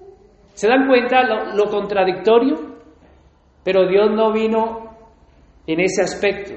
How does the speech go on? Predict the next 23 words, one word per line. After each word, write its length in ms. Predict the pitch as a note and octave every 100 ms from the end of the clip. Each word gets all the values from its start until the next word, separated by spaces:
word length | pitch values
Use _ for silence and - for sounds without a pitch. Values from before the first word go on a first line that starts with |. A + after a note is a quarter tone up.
| -
Dios 320 | C#3+ E3+ E3+
tiene 260 | F#3 F3+ F3
su 340 | F3 E3 E3
elección 540 | E3 D#3+ D#3 - F3+ F3+
soberana. 760 | F3 E3+ D3 D3+ C3+ - - - - - - -
Veamos 360 | F#3+ B3+ C#4+ C4
el 80 | A#3+
otro 240 | A#3+ -
punto. 380 | A3+ E3+ - - - - - - - D#3 D3 A#2 A#2 - - -
El 80 | F3+
otro 200 | G#3+ B3+
punto 260 | C4 B3+ B3+
es, 440 | B3+ B3+ - - F#3+
Dios 240 | B3+ D4
es 180 | C4+ -
todopoderoso. 1040 | D4+ E4+ E4+ E4+ E4 D4+ A3+ - - - - _ _ _ _ _ _ _ _ _ _ _ _ _ _ -
Y 140 | A3+
como 260 | A3 A#3 A#3
Dios 260 | C#4+ D#4+ E4
es 200 | - -
todopoderoso, 960 | E4 F4 E4+ D#4+ D#4 D4+ D4 D#4+ C4
puede 220 | B3+ B3 C#4
salvarlos. 1160 | - A3+ F#3+ A3+ B3+ B3 F#3+ B2+ - - -